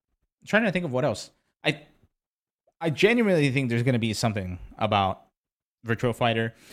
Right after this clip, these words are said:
Uh, maybe they'll show something. Maybe they'll show something about, um, the new Granblue Versus coming out. A Melty Blood type Lumina. Who knows?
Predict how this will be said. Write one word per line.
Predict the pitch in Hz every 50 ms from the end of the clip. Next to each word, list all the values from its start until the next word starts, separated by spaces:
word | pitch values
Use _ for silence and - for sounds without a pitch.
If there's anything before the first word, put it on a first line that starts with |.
| - - _ _ -
Uh, | 123 123 123 117
maybe | 113 131 151 165 190 185
they'll | 180 175 160
show | - - 170 156 147 147 143 139 135 135 127 - - - - - _ _ _ _ _ _ _ _ _ _ _ _ _ _ _ _ _ _ _ _ _ _ _
something. | - - 151 139 120 - 143 139 135 131 127 123 123 123 117 110 - - - - - - - - _ _ _ _ _ _ _ _ _ _ _ _ _ _ _ _ _ _ _ _ _ -
Maybe | 135 135 156
they'll | 156 151 143
show | - 151 135
something | - 151 135 123 143 135
about, | 123 113 123 120 117 113
um, | 117 110 104 104 98 95 98 98 92 - - - - 147 139 - _ _ _ _ _ _ _ _ _ _ _
the | 156 170 165
new | 165 165
Granblue | 143 160 156 160 165 143 151 156
Versus | 139 160 180 175 - 220 196
coming | - - 226 226 226
out. | 233 240 - - - _ _ _ _ _ _ _ _ _ - - - - - - _ _ _ _ _ _ _ _ _ _ -
A | 120
Melty | 117 120 120 123 - 143
Blood | 123 127 131 123
type | - 131 - -
Lumina. | 135 151 175 180 185 196 185 - - - _ _ _ _ _ _ _ _ _ _ _ _ _ _ _ _ _ _ _ _ _ _ -
Who | 131 123
knows? | 110 98 101 101 - -